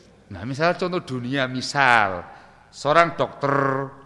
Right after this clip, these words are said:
mengadakan sebuah penelitian, itu kan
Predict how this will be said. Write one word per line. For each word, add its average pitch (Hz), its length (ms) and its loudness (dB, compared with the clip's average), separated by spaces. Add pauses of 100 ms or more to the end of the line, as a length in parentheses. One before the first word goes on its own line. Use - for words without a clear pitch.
(520)
mengadakan 131 480 -4
sebuah 131 240 -8
penelitian, 123 960 -2 (1040)
itu 139 160 -6
kan 214 240 -2